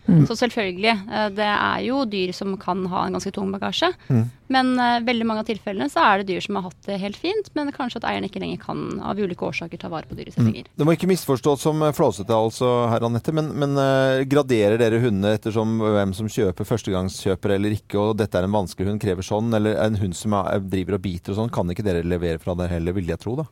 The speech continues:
Speaker 2: Nei, selvfølgelig er det en hund som er farlig, altså anses som farlig, så må man jo eventuelt, eh, gjøre tiltak for å unngå at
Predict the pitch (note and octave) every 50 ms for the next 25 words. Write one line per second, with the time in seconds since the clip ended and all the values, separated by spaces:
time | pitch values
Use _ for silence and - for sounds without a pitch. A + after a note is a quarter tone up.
0 | _ - - - - - _ _ - B3+ B3+ C4+ C4+ B3+ C#4+ - C4+ A#3 G#3+ G#3+
1 | B3 A#3 G3+ A3 G3+ G3+ A3 A3+ A3+ G#3+ A3 G#3 G3+ G3 - - A3 G#3+ G#3 -
2 | - G#3 G3+ G3 G3 G3+ G#3 - - B3+ A#3 F#3+ F3+ G#3 B3+ C#4 A#3 A3 - G#3+
3 | - G3+ G3+ F#3+ G3 G3 A3+ G#3+ - A3+ G3+ G#3+ A#3+ A#3+ G#3+ - A#3 A3 G#3 G3
4 | F#3+ F#3+ F#3+ F#3+ G3 G3+ G3 G3 G3 G3 F#3+ F3+ - - - - G3 G3 F#3+ F#3+
5 | F#3+ F#3+ F#3+ F#3+ F#3 F3 F3 - G#3+ F#3+ D#3+ - E3 E3 - - F3+ F3 F3+ -
6 | D#3 D#3+ D#3+ D3+ D#3+ E3+ F3 - - E3 - - - - - -